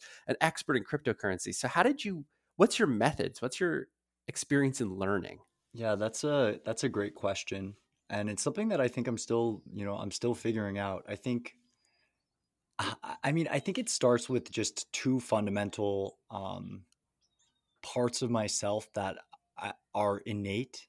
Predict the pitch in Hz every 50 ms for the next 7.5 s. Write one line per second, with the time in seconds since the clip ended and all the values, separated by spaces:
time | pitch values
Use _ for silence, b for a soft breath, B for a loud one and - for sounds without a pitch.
0 | _ _ - 110 110 104 - - 113 107 - - 113 110 107 101 107 107 98 -
1 | - 113 110 107 101 104 101 101 104 104 101 - - _ _ _ - 104 101 -
2 | - - 104 104 101 98 98 104 101 92 101 104 101 95 - - 104 98 90 95
3 | 90 90 107 120 120 - - - b b b b b b b b b - - 101
4 | 101 98 101 - - 113 104 101 101 101 101 - - - - 117 110 113 107 107
5 | 98 95 92 104 104 101 113 120 120 143 147 151 156 165 156 - _ - 110 98
6 | - 101 98 104 95 98 92 - - 101 98 - - 120 101 110 107 110 110 101
7 | - 117 117 120 117 110 98 - -